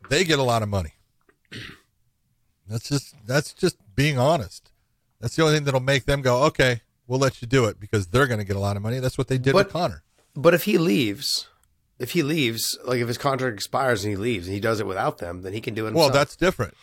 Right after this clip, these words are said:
Speaker 1: Yeah, he can do it himself, but he's gonna have to sit.
Speaker 2: Yeah.
Speaker 1: He's thirty-five years old right now.
Speaker 2: Yeah.
Speaker 1: He's right in the prime of his fighting life. Okay? And heavyweights can go a little bit, they can go longer
Speaker 2: Mm-hmm.
Speaker 1: based upon, you know,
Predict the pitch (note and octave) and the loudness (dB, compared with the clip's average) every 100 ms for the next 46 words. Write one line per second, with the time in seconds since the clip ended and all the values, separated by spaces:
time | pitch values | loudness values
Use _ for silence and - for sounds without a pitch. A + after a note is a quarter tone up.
0 | - F3 C3+ D3 D3 C#3+ B2 F#3 B2 A#2 | 0 2 2 -2 -2 0 0 0 0 0
1 | B2 A#2 - - - F#3+ - - - _ | 0 0 -2 -4 0 0 -2 -16 -20 _
2 | _ _ _ _ - A2+ A2 G3 - A#3+ | _ _ _ _ -10 -4 0 2 4 4
3 | A3+ - G3+ F#3+ F3+ E3 E3 D3+ B2+ A#2 | 4 4 2 4 2 2 2 2 2 -2
4 | G#2+ G#2+ - _ _ G#2+ G2+ G2 C3+ D3 | -2 -8 -8 _ _ -10 -8 0 2 4
5 | G3+ G#3 D#3+ - - C#3+ D3 B2+ A#2 - | 4 4 -2 0 2 4 2 2 -2 0
6 | B2 A2+ - A#2 A#2 A2 G#2 F2 C#2 _ | -2 -2 -4 -2 0 -2 -4 -6 -8 _
7 | _ _ _ _ _ _ _ _ _ _ | _ _ _ _ _ _ _ _ _ _
8 | _ - B2+ D3+ B2+ _ _ _ _ _ | _ -2 0 0 -4 _ _ _ _ _
9 | _ _ _ _ B2+ B2+ A#2+ - - D3 | _ _ _ _ 0 0 -2 -14 -2 2
10 | G3 G#3 F3+ D#3 - C#3 C3+ C3 A#2 A#2+ | 4 6 4 2 -2 0 4 4 4 4
11 | C3 B2 A2 C3+ D3+ C#3+ A#2 A2 A#2 C3+ | 2 0 -2 -4 0 0 2 2 0 -2
12 | D3 C3+ _ _ _ _ _ G2 A2+ A#2 | -4 -6 _ _ _ _ _ -6 -2 -2
13 | - - A2+ G#2+ G#2 G#2+ G2+ G2 | -4 -2 0 0 -4 -6 -10 -12